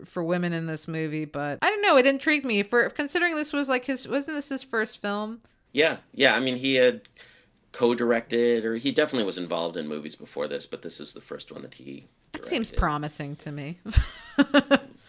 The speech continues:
Speaker 2: But he was, yeah, I mean, he was a well, he was a very popular poet and novelist before he got involved in movies at all. And this,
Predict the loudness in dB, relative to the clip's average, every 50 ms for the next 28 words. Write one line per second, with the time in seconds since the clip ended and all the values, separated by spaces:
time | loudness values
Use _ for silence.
0 | -12 -12 -10 -4 0 0 2 2 0 -2 -2 4 4 4 6 6 4 4 2 2
1 | 2 2 2 2 2 4 6 6 6 6 6 2 2 2 0 -2 0 2 2 2
2 | 2 0 0 -2 -2 -2 -4 -6 -6 -6 -6 -8 _ -4 -2 0 2 2 0 -2
3 | -4 -6 -10 -10 -10 -10 -10 -12 -14 -14 -12 -12 -10 -10 -8 -6 -6 -6 -6 -8
4 | -12 -14 -18 -16 -8 -6 -2 0 2 2 2 0 -2 -4 -12 -18 _ -14 -12 -8
5 | -4 -4 -4 -4 -6 -10 -12 -12 -10 -12 -12 -10 -8 -10 -8 -10 -10 -10 -6 -4
6 | -4 -2 -4 -4 -8 -10 -12 -14 -14 -16 -14 -10 -10 -10 -10 -10